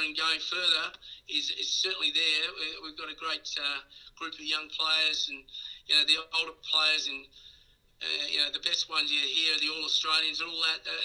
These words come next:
the amount of work they wanna do and how, how much they wanna get better,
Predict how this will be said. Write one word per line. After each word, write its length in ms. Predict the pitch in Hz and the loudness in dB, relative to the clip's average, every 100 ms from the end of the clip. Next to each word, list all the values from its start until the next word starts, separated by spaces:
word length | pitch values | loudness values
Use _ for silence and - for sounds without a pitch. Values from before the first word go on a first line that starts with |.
| - - - | -2 -4 -2
the 100 | 170 | -2
amount 240 | 170 208 190 | -2 -2 -4
of 80 | 160 | -6
work 220 | 156 165 | -8 -8
they 100 | 156 147 | -8 -6
wanna 200 | 147 147 | -6 -2
do 160 | 151 156 | -2 -2
and 80 | 151 | -4
how, 280 | 151 160 156 - - | -4 -4 -6 -12 -10
how 180 | 160 | -8
much 200 | 156 156 | -6 -6
they 100 | 151 | -6
wanna 200 | 147 147 | -6 -6
get 220 | 143 143 - | -6 -8 -6
better, 300 | 156 151 | -4 -2